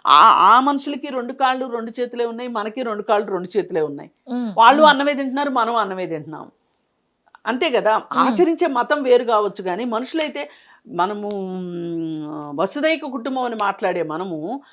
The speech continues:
Speaker 1: విశ్వమానవుడిగా, మ్, ఉండాలి అనుకునేంత తత్వం మన దగ్గర ఉంది. ఆ, ప్రపంచానికే మనం, మేము మార్గం చూపించాము అని చెప్పే మతము ఇవాళ ఒక మతం మీద ఈ విధంగా దాడి చేయడము, వాళ్ళ,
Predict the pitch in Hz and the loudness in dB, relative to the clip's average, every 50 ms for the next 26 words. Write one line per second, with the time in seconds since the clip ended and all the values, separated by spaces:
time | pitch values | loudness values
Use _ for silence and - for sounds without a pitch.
0 | _ - _ 160 190 190 - - 302 302 294 302 294 285 277 277 277 262 254 233 | _ -20 _ -2 -2 -2 2 2 2 2 4 2 0 0 0 -4 -4 -6 -4 -2
1 | 254 254 247 240 233 226 202 208 202 190 185 185 185 180 175 170 170 - - 185 | 0 0 0 0 -2 -4 -6 -8 -10 -10 -10 -10 -10 -10 -10 -12 -12 -12 -8 -8
2 | 190 202 202 214 214 202 196 214 196 - - 170 180 180 180 190 175 170 170 170 | -6 2 6 6 6 6 4 0 -4 -6 -6 -6 -6 -4 -6 -6 -6 -6 -8 -8
3 | 160 156 - 170 160 - 170 - - _ 277 302 294 277 262 226 208 208 196 185 | -10 -8 -8 -10 -8 -8 -10 -12 -10 _ -6 -4 -4 -2 -4 -2 0 -2 -2 0
4 | 214 240 240 202 190 202 196 233 233 226 196 - _ _ _ _ _ _ _ _ | -2 -4 -4 -4 -4 -6 -6 -6 -6 -6 -8 -12 _ _ _ _ _ _ _ _
5 | _ - 208 233 233 - 190 175 - 262 285 302 294 330 302 285 277 254 262 285 | _ -4 -2 -2 -2 -2 -4 0 2 2 2 2 6 6 6 6 6 2 -2 -4
6 | 277 254 233 220 214 208 202 196 196 190 190 190 180 185 214 208 190 269 262 247 | -2 -2 -4 -4 -4 -8 -6 -4 -4 -4 -2 -2 0 0 0 0 -2 -4 -4 -4
7 | 240 233 208 196 208 202 196 208 190 185 185 185 180 170 170 160 170 165 - _ | -6 -10 -10 -8 -10 -8 -4 -4 -4 -4 -4 -6 -8 -8 -8 -8 -10 -10 -8 _
8 | 170 156 147 151 156 - - 269 226 175 151 156 220 247 _ _ _ _ _ 240 | -8 -6 -6 -6 -6 -4 -4 -4 -4 -6 -8 -10 -14 -14 _ _ _ _ _ 0
9 | 247 254 247 233 226 220 214 214 214 190 185 190 196 - 320 311 302 294 285 240 | 2 4 4 4 4 0 0 0 -2 -2 -2 -4 -2 -2 -2 -2 -2 -6 -6 -8
10 | 233 214 202 214 208 214 220 233 208 175 175 160 170 196 202 214 180 190 170 160 | -8 -8 -4 -2 -2 -2 -2 -4 -4 0 2 2 2 2 2 -2 -4 -4 -4 -4
11 | 151 160 156 165 165 160 151 156 156 160 160 | -6 -8 -10 -10 -10 -6 -2 -2 0 0 -2